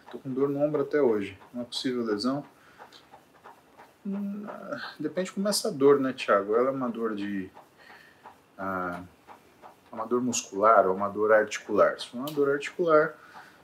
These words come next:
você pode ter ofendido alguma coisa aí no seu ombro, tá? Agora, se é uma dor, por exemplo, do seu deltoide anterior, você pode ter mudado um ângulo na sua execução, aumentado carga, né?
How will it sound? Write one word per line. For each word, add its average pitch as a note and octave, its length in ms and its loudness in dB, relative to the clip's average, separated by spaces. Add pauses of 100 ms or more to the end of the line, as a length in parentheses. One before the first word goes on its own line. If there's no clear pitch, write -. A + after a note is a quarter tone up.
você - 100 -12
pode B2 280 0
ter C#3 80 -2
ofendido C3 580 2
alguma C3+ 280 -2
coisa B2 280 0
aí B2+ 80 -2
no C3+ 60 -6
seu D#3 240 -4
ombro, F#2+ 360 0 (320)
tá? G#2 140 -8
Agora, A2 240 -2
se - 100 -6
é - 40 -8
uma B2 120 -2
dor, A#2+ 220 -2
por A#2 100 -10
exemplo, A#2 180 -8
do - 80 -14
seu B2 100 -4
deltoide A#2 440 0
anterior, B2+ 440 0 (480)
você - 160 -12
pode A#2 240 2
ter C3 160 0
mudado C3 480 8
um C#3 160 -2
ângulo B2+ 440 0 (200)
na B2 100 0
sua B2+ 220 -2
execução, C3+ 720 -4 (340)
aumentado G2 440 -4
carga, A2+ 520 0 (1200)
né? G2 240 -8